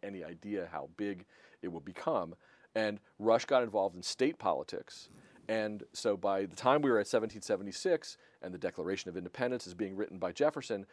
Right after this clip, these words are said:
and Rush is writing the Declaration of Independence for Pennsylvania, because every state had to write their own Declaration of Independence. And Rush was known as a good writer.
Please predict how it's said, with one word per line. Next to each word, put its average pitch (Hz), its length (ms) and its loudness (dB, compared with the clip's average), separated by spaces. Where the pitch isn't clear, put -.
and 98 180 -8
Rush 156 220 6
is 120 120 -2
writing 107 220 4
the 101 60 -4
Declaration 104 460 0
of 98 80 -6
Independence 95 540 -6
for 101 240 -2
Pennsylvania, 110 640 -4
because 107 120 -10
every 156 200 6
state 151 300 4
had 107 140 4
to 98 60 -8
write 101 160 2
their 104 140 -2
own 113 160 0
Declaration 98 500 -2
of 90 60 -8
Independence. 92 600 -8
And 135 100 0
Rush 175 160 6
was 175 120 -2
known 160 140 4
as 151 100 -2
a 139 40 -4
good 131 200 0
writer. 156 420 2